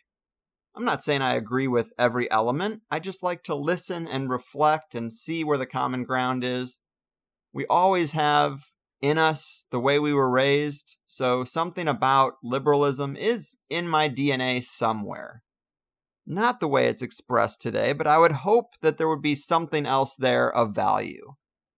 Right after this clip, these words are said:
'Cause I don't want people to hear me say that and then look at the liberal philosophy today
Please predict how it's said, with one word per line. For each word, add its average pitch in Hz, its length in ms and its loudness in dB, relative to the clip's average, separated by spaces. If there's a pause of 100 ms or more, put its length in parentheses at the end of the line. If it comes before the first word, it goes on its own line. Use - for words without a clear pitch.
(260)
'Cause 175 120 -6
I 208 100 4
don't 240 200 6
want 139 240 4
people 127 300 0
to 117 80 -2
hear 123 180 -2
me 113 160 -2
say 185 300 0
that 113 260 4
and 127 160 -2
then 127 120 -2
look 139 200 2
at 139 80 -10
the 123 100 -2
liberal 127 320 2
philosophy 123 540 0
today 170 520 2